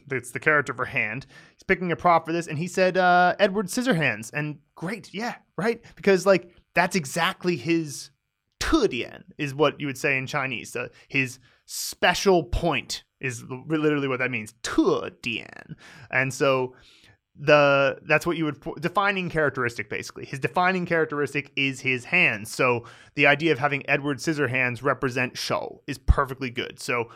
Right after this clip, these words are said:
whenever there's a scene that has Shou in it, it will be Edward Scissorhands for Jim. Uh, and it could be for you too. And then next we have Matt Bowlby on character number sixty-five, which is also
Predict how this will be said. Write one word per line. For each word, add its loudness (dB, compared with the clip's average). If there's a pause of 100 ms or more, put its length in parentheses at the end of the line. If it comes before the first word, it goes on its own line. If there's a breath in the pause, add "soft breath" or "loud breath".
whenever -2
there's -4
a -2
scene -6
that -6
has 2
Shou -6
in -8
it, -8
it -4
will -6
be -4
Edward -4
Scissorhands -8
for -14
Jim. -12 (580 loud breath)
Uh, -6
and -6
it -16
could -8
be -6
for -10
you -6
too. -10 (520 loud breath)
And -6
then -4
next -4
we 0
have -4
Matt -4
Bowlby 2
on -2
character 0 (440 loud breath)
number -4
sixty-five, -2
which -4
is -10
also 4